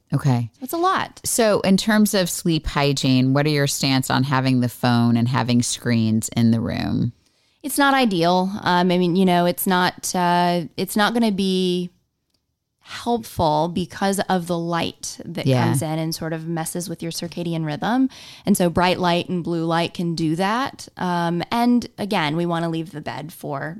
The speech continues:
Speaker 2: sleep. So when you sort of enter into, you know, watching videos or watching T V, it can be problematic for someone who's a little bit more sensitive in their, their sleep patterns.
Speaker 1: We did a podcast recently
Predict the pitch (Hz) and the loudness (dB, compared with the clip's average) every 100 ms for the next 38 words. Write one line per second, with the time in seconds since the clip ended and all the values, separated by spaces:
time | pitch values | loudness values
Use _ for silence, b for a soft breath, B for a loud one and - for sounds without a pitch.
0 | - - - 311 - - 185 175 175 175 | -14 -10 -4 -4 -4 -4 -4 -2 -2 -2
1 | 175 160 160 165 165 196 - 170 165 165 | -4 -8 -8 -4 -4 -4 -6 -4 -2 -2
2 | - 175 156 156 156 160 b b b b | -2 -2 -2 -2 -4 -6 b b b b
3 | _ - 196 156 160 156 180 185 285 311 | _ -14 -10 -6 -6 -4 -4 -4 0 2
4 | 202 196 202 202 196 185 175 - 175 160 | 4 4 2 2 2 2 0 0 -6 -4
5 | 185 175 180 170 170 156 - 170 156 - | -4 0 2 2 0 -4 -4 -4 -4 -4
6 | 143 147 156 147 - 175 180 170 175 175 | -4 -4 -4 -6 -6 -8 -6 -6 -4 -4
7 | 175 170 165 160 170 - - - - - | -4 -6 -6 -6 -8 -8 -8 -8 -10 -12
8 | - - - 160 156 151 147 147 151 185 | -14 -16 -12 -8 -8 -8 -10 -12 -12 -14
9 | _ - 156 - 151 - - 254 226 202 | _ -14 -12 -8 -10 -10 -14 -12 -12 -12
10 | - - 151 160 170 156 151 135 135 135 | -14 -6 0 2 2 2 2 0 0 -2
11 | 127 - 131 127 - 123 117 | -2 -2 -4 -4 -4 -2 0